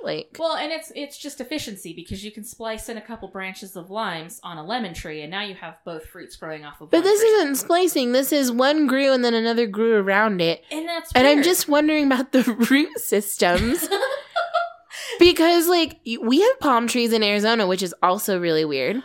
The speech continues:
Speaker 2: Okay, I grew up in a, <laughs> an area where we didn't just have palm trees. They were date trees, so they were huge
Speaker 1: Oh,
Speaker 2: palm trees
Speaker 1: yeah.
Speaker 2: with dates.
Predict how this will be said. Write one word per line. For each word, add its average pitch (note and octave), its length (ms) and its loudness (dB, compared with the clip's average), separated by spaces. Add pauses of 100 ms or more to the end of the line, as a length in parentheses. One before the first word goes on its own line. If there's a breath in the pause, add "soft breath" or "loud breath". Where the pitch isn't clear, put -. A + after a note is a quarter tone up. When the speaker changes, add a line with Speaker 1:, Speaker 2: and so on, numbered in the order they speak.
(140)
Speaker 2:
Okay, E4 340 0 (720 soft breath)
I D4 180 -4
grew E4 160 -4
up E4 100 -6
in D4 80 -6
a, B3 160 -4
<laughs> A3+ 120 0
an A#3+ 140 0
area A3+ 380 -2
where G3 180 -4
we F#3+ 120 -4
didn't A3+ 280 -6
just G#3 160 -14
have E3 160 -6
palm D#3 240 -8
trees. D3 280 -12
They F#3+ 140 -2
were F#3 360 -6
date D3+ 420 -12
trees, B3+ 500 -10
so A#3 80 -2
they G3+ 120 -2
were D#3 100 -4
huge F3+ 320 -4
Speaker 1:
Oh, - 20 2
Speaker 2:
palm F#3+ 400 4
trees E3+ 120 2
Speaker 1:
yeah. D#3+ 300 4
Speaker 2:
with D#3+ 100 -2
dates. - 140 -14